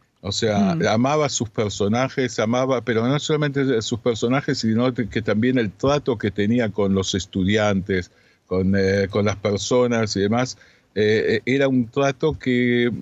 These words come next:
Speaker 1: que no caracteriza, eh, a los, eh, directores, productores de, de cine, y quizás pagó un precio por eso, porque, eh, como le decimos en castellano argentino, se dice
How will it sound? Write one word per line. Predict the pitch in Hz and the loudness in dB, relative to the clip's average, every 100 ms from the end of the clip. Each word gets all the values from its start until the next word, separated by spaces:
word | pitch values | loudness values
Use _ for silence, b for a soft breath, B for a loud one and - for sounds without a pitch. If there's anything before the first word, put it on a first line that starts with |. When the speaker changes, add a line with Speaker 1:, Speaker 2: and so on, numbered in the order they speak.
| 85 104 | -4 -6
Speaker 1:
que | - 127 | -2 -2
no | 170 | -2
caracteriza, | - 165 - - 143 160 - 143 117 113 104 | 0 -2 -2 -4 0 0 0 0 0 0 -2
eh, | 101 104 104 - | -2 0 0 -2
a | - 104 | -2 0
los, | 104 104 - - _ _ _ | 2 0 -2 -8 _ _ _
eh, | - 107 | -2 0
directores, | 101 117 117 113 - 135 135 | 0 0 0 -2 -2 0 0
productores | 120 117 107 - 123 123 113 101 | 0 -2 -2 -2 -2 0 0 0
de, | 101 101 98 98 82 | 0 2 2 0 0
de | 95 104 104 98 | 0 2 2 0
cine, | - 135 123 120 127 b b b b 110 | 0 0 2 2 -2 b b b b -4
y | 107 | -2
quizás | - 127 - 170 165 - - - | 0 -2 0 0 0 -4 -4 -4
pagó | 120 120 147 | -2 0 0
un | 139 | -2
precio | 123 147 147 127 135 139 | -4 0 0 -2 0 0
por | 127 117 113 | 0 0 0
eso, | 110 - 147 | -2 -2 -2
porque, | 135 120 107 117 113 113 113 107 | 0 -2 0 0 2 4 2 2
eh, | 107 95 | -2 -2
como | 110 113 120 | -2 0 2
le | 117 120 | 2 2
decimos | 113 131 131 123 110 - 82 87 | 0 0 2 0 -2 -12 -14 -8
en | 101 | -6
castellano | 95 110 - 107 131 131 123 123 - - | -4 -4 -2 0 2 2 2 0 -2 -2
argentino, | 104 - 104 104 131 127 | -2 0 -2 2 2 2
se | 113 107 | 0 0
dice | 110 - 117 | 0 0 0